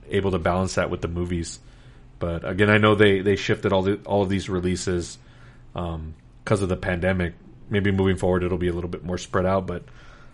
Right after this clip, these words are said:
like, next year, like, twenty twenty-two,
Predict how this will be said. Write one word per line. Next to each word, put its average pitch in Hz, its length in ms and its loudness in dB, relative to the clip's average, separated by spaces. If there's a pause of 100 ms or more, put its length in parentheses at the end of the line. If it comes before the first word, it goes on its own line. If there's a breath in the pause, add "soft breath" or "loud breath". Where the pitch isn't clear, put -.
(100)
like, 104 180 6
next 113 300 2
year, 104 260 6
like, 92 260 0 (960)
twenty 131 280 6
twenty-two, 120 880 6